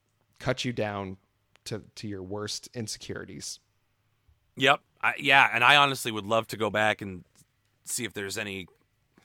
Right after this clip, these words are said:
Speaker 2: old footage of her in, in, like, rap battles, because I bet it is a sight to behold. She's so goddamn quick.
Speaker 1: Yeah. Yeah, and it's, and I can't even, and w-, the sheer amount of, you know, the lyrical density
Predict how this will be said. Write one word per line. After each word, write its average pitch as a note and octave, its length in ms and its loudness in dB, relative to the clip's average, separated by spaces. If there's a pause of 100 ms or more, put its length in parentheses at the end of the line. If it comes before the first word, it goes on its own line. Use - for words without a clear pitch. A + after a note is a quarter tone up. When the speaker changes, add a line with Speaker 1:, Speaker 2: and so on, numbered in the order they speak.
Speaker 2:
old A2 280 -2
footage G2 400 -8
of F2+ 120 -10
her F#2 260 -6
in, F2 180 -14
in, F2 200 -14
like, E2+ 200 -14
rap F2+ 220 -6
battles, E2+ 400 -10 (380)
because F#2 480 -8
I G2 160 2
bet F#2+ 160 -4
it F2 140 -10
is F2 180 -14
a F2 180 -14
sight - 500 -10
to F2+ 80 -18
behold. E2+ 480 -12
She's - 200 -16
so G2 180 -8
goddamn F2+ 460 -12
quick. - 380 -16 (680)
Speaker 1:
Yeah. A2 180 -6 (680)
Yeah, A2 180 -10 (140)
and B2 140 -6
it's, - 240 -2
and C3 180 -4
I A#2+ 80 0
can't D#3 260 -4
even, B2+ 340 -2 (160)
and C3 200 -6
w-, C#3 160 -6 (120)
the C3+ 140 -4
sheer F3+ 540 0
amount A#2 440 -2 (140)
of, G#2+ 400 0
you A2+ 120 -2
know, G#2+ 40 0
the G2+ 100 -6
lyrical B2+ 520 0
density A#2 600 -4